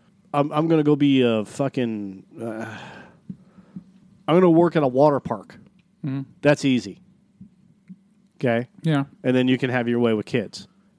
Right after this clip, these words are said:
Speaker 1: To put in the time and the effort to get into the ministry,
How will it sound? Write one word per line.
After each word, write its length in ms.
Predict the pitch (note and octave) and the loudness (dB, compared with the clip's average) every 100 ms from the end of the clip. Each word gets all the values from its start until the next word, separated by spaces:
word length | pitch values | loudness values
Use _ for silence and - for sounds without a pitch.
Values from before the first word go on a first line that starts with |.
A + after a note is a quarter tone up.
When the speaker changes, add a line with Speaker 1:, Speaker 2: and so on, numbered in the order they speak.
| _ | _
Speaker 1:
To 260 | - D3+ C3 | 0 2 2
put 240 | - G3 | 2 2
in 120 | G3 | 2
the 100 | F3+ | 2
time 420 | D3+ - C#3+ D3 D3 | -4 -4 -2 0 0
and 100 | C3 | -2
the 100 | A2+ | -2
effort 440 | A#2+ - C3+ B2+ | -4 -2 -4 -4
to 100 | - | -10
get 220 | A#2 A#2 | -4 -2
into 200 | B2+ D3 | -2 -4
the 80 | A2 | -6
ministry, 760 | G#2+ G#2+ B2 E3 - G#3 B3+ | -6 -6 -4 -4 0 0 0